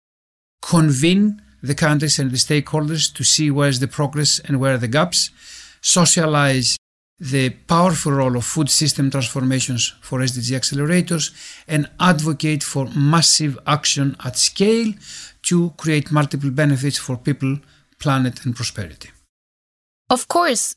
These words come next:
Speaker 2: it is important to adapt to advance in climate change and to be prepared when disruptions occur.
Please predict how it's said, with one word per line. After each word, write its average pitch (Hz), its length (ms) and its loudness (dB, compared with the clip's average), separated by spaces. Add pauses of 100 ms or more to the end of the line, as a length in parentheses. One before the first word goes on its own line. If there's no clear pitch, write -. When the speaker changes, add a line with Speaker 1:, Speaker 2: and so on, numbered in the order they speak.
(120)
Speaker 2:
it 233 120 0
is 214 160 -2
important 240 560 -2
to 196 160 0
adapt 185 340 -2
to 185 100 -2
advance 180 400 -2
in 175 100 -6
climate 165 380 -2
change 180 480 -2 (320)
and 240 280 0
to 233 80 -2
be 202 120 -2
prepared 185 400 -2
when 175 140 0
disruptions 165 560 -2
occur. 165 420 -2